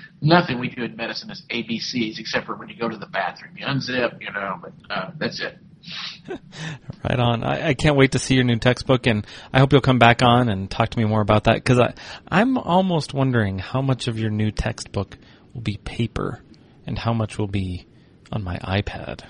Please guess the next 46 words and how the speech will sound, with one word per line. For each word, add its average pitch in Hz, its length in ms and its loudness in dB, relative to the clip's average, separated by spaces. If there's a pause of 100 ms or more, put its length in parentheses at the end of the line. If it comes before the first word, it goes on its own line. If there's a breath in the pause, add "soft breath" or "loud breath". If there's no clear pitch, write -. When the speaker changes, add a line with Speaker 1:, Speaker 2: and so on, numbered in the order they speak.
(160)
Speaker 2:
So - 160 -10
that'll 107 100 -8
be - 100 -10
an - 140 -10
Speaker 1:
Well, 170 120 8
it, - 140 2
Speaker 2:
interesting 196 380 4
Speaker 1:
it 190 80 0
is, 220 60 -2
it 226 40 2
is - 80 0
electronic. 185 720 4
And 170 100 -10
see, 269 140 -4
that's 285 260 -2
a, 240 160 -4
that's 294 240 -2
a 233 60 -4
problem 220 440 4
for 160 180 -2
us. 131 220 2
My 180 200 2
contracts, - 720 -4
and, 151 180 0
and 156 160 -4
most 185 240 -4
of 139 60 -18
the - 60 -20
people 131 260 -10
that, 117 160 -8 (500 loud breath)
and - 140 -6
first 247 160 6
of - 80 6
all, 143 100 0
Brady 170 320 2
is 120 140 -8 (180)
very 139 440 -4
generous 120 400 -6
in 110 60 -10
their 101 80 -10
contracts - 520 -4
compared 110 240 -8
to 104 60 -10
most 104 180 -8
publishers. - 560 -6
So, 120 300 4